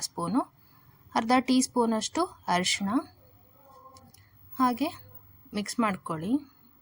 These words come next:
ಕಾದಿರೋ ಎಣ್ಣೆ ಹಾಕೋಬೇಕು, ಎರಡು ಸ್ಪೂನಷ್ಟು ಹಾಕೊಂಡು ಮಿಕ್ಸ್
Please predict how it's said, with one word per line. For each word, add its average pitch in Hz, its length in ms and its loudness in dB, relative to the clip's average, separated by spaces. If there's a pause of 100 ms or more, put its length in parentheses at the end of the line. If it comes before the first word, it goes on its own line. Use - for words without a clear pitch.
(4000)
ಕಾದಿರೋ 240 440 8 (640)
ಎಣ್ಣೆ 208 260 2
ಹಾಕೋಬೇಕು, 175 560 -2 (380)
ಎರಡು 175 200 -6
ಸ್ಪೂನಷ್ಟು 175 580 -8 (3000)
ಹಾಕೊಂಡು 220 440 -4
ಮಿಕ್ಸ್ - 200 -10